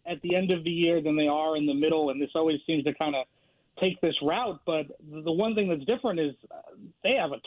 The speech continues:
ton of injuries, and I'm just, eventually, you know, you can say next man up all you want, but there's a reason one guy's playing over another, and eventually you start having a weaker lineup. What I'd really be concerned about is their defense. I mean,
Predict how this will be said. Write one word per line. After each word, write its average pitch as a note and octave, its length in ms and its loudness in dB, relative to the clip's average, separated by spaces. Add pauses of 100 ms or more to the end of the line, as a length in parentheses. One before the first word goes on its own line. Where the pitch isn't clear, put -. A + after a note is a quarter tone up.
ton C#3 100 -6
of C3+ 80 -6
injuries, C#3+ 460 -8
and D3+ 100 -4
I'm D3+ 140 0
just, D3+ 180 -4 (800)
eventually, A3 540 2
you F3+ 100 0
know, D#3+ 80 0
you F#3+ 160 2
can G3+ 220 -2
say G#3+ 140 0
next F3+ 280 -2
man F3 260 0
up E3 160 -2
all E3 160 0
you C#3 140 -2
want, D3+ 300 -2 (560)
but E3+ 100 0
there's F#3+ 160 2
a F#3 60 2
reason F#3+ 400 2
one F#3 140 0
guy's E3 380 0
playing F3+ 300 -2
over D#3+ 280 0
another, D#3+ 480 0
and C3 220 -4 (420)
eventually F3+ 480 0
you D#3+ 140 -2
start E3 260 -2
having D#3 280 -2
a D3 60 2
weaker E3+ 260 0
lineup. D#3 500 -2 (640)
What F3 160 0
I'd F3 100 -2
really A3+ 180 2
be A3 120 -2
concerned E3 340 -4
about D#3+ 260 -2
is C#3 140 -6
their C#3+ 120 -6
defense. G3+ 540 -6
I D3 80 -2
mean, C#3+ 340 0